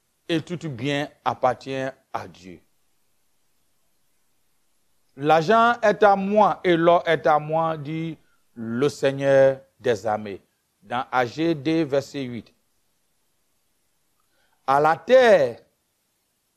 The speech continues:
et ce qui rafferme, le monde et ce qui habite, dans Somme vingt-quatre, verset un. Le riche et le pauvre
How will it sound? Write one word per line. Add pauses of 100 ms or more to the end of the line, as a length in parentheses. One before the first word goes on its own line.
(920)
et
ce
qui
rafferme, (680)
le
monde
et
ce
qui
habite,
dans
Somme
vingt-quatre,
verset
un. (1300)
Le
riche
et
le
pauvre